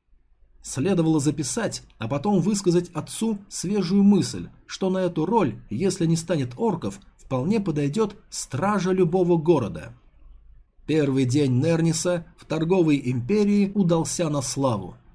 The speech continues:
Один обморок, две драки, одна массовая,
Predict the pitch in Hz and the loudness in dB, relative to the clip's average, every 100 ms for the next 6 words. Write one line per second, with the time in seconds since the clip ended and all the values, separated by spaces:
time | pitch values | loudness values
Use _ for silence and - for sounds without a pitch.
0 | - 107 120 147 160 180 156 120 104 - | -10 -4 2 2 2 2 2 2 -2 -6
1 | - _ - 95 156 147 170 151 - 82 | -18 _ -10 -4 -2 0 2 0 -2 -10
2 | - - 101 120 180 170 190 175 - 104 | -12 -8 -4 -2 0 0 0 -2 -4 -6
3 | 87 - | -6 -12